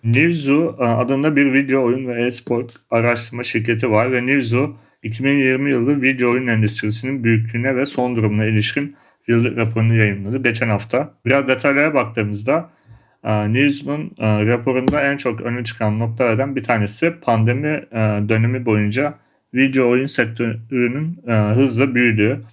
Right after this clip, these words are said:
Aslında bunu destekleyen haberleri pandemi döneminin başında almıştık. Yani gerek, e, Steam gibi, e, platformlardaki indirilme sayıları, ekran karşısında oyun oynarken geçirilen, e, sürelerin uzaması gibi.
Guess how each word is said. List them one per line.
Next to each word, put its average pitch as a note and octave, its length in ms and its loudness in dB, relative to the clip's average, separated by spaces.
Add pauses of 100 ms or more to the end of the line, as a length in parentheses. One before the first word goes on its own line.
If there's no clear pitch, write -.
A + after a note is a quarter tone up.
(120)
Aslında A#2+ 520 0
bunu C3+ 600 -2
destekleyen B2 520 -2
haberleri C3+ 440 0
pandemi B2+ 400 -2
döneminin C3 400 -4
başında B2 320 -2
almıştık. A2+ 560 0 (600)
Yani A2+ 200 2
gerek, A2+ 280 2 (360)
e, A2 220 -2
Steam A#2+ 420 -2 (180)
gibi, A2+ 300 0 (560)
e, G#2+ 300 2 (100)
platformlardaki A2+ 760 0
indirilme A2 440 2
sayıları, A#2 380 2
ekran A#2 440 0
karşısında A2+ 540 -2
oyun A2 200 0
oynarken A2+ 500 0
geçirilen, A2+ 500 0 (520)
e, G#2 380 -2
sürelerin A2+ 640 0
uzaması A2+ 480 2
gibi. A#2+ 400 0